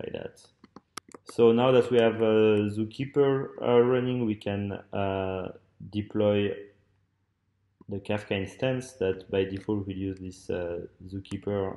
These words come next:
uh, cluster that we just deployed.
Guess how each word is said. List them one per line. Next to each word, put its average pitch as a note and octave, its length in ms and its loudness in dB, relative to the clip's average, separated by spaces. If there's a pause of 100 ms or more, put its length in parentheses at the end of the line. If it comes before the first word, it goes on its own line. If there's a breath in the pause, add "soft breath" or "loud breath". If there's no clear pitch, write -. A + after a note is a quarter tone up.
(120)
uh, F2+ 380 -8 (1500)
cluster C3+ 420 0
that G#2+ 220 -2
we G#2+ 60 -4
just G#2 220 -4
deployed. A2+ 540 2